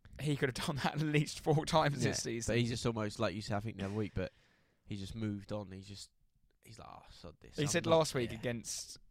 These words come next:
Speaker 1: Newcastle, because I went to the referee's locker room, wherever it was,
Speaker 2: Mm.
Speaker 1: and said, "Have you watched it? How was that penalty?" He goes, "Yeah, I've watched it back, and it's still a penalty."
Speaker 2: <laughs>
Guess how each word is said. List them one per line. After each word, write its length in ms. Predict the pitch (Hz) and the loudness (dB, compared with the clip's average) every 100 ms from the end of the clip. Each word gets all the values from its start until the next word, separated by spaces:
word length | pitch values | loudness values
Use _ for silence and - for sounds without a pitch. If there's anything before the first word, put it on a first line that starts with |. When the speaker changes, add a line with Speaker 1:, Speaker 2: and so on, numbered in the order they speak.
| - - | -20 -4
Speaker 1:
Newcastle, 580 | 127 120 113 104 - | -2 0 0 -2 -2
because 160 | 113 117 | -4 0
I 40 | 123 | 2
went 200 | 139 127 | 2 0
to 60 | |
the 60 | 127 | 0
referee's 600 | 123 123 127 120 117 - - _ _ _ - | 0 0 -4 -4 -4 -6 -8 _ _ _ -4
locker 280 | 117 117 110 | -4 -4 -6
room, 140 | 104 | -6
wherever 200 | 92 95 | -8 -8
it 40 | 71 | -8
was, 220 | 82 92 | -8 -10
Speaker 2:
Mm. 20 | |
Speaker 1:
and 100 | 87 | -12
said, 280 | - 101 - _ _ _ _ _ | -8 -8 -10 _ _ _ _ _
"Have 140 | 113 | -8
you 80 | 120 | -4
watched 240 | 117 - - | -4 -4 -8
it? 160 | 80 85 92 | -8 -10 -10
How 180 | 127 | -4
was 80 | 117 | -4
that 140 | 117 - | -4 -4
penalty?" 300 | 110 98 95 | -6 -6 -4
He 60 | |
goes, 120 | 110 | 0
"Yeah, 100 | 127 | 0
I've 100 | 120 | 0
watched 220 | 139 147 - | 0 -4 -4
it 40 | |
back, 240 | 117 - - | -4 -4 -6
and 80 | 120 | -6
it's 120 | 101 | -6
still 180 | - 110 | -4 -6
a 40 | |
penalty." 460 | - 107 98 82 | -4 -10 -8 -12
Speaker 2:
<laughs> 40 | 92 | -6